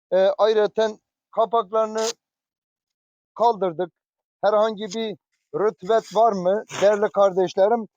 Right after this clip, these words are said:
havalandırdık arımızı. Değerli arkadaşlar,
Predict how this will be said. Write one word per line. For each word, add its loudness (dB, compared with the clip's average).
havalandırdık 2
arımızı. 2
Değerli 2
arkadaşlar, 0